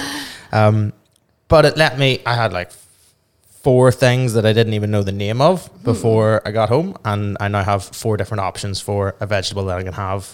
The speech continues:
Speaker 1: Very
Speaker 2: kinda
Speaker 1: good.
Speaker 2: during the week. So that, that would be my, my number one, just a
Speaker 1: Uh,
Speaker 2: range of things.
Speaker 1: Very good. Um, I always kinda, um, encourage people to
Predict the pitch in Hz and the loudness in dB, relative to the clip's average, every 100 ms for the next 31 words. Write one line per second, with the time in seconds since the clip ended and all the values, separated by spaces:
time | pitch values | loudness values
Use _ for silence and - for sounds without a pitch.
0 | - - 101 - 107 107 101 98 98 _ | -14 -8 -8 -8 -6 -4 -4 -4 -6 _
1 | - 107 101 - _ - 113 110 104 95 | -10 -6 -6 -8 _ -6 -4 -2 -2 -2
2 | 95 - 104 98 95 95 92 107 - _ | -4 -6 -8 -6 -6 -6 -6 -10 -16 _
3 | _ - 104 - - _ 107 104 98 95 | _ -12 -12 -12 -18 _ -8 -4 -4 -6
4 | 98 104 104 98 - - 202 180 165 165 | -10 -10 -8 -8 -12 -12 -14 -14 -18 -20
5 | _ _ _ _ - 185 165 - 233 240 | _ _ _ _ -8 -8 -8 -6 -2 0
6 | 226 214 208 220 202 - 202 190 190 185 | 0 -2 -4 -4 -8 -10 -8 -6 -6 -6
7 | 185 - _ _ _ _ _ 190 185 180 | -8 -14 _ _ _ _ _ -6 -4 -2
8 | 180 180 180 175 185 - _ _ _ _ | -4 -6 -8 -10 -12 -18 _ _ _ _
9 | _ _ _ _ - 196 196 185 - 226 | _ _ _ _ -8 -6 -4 -4 -4 -6
10 | - 190 - 208 185 | -6 -8 -8 -8 -10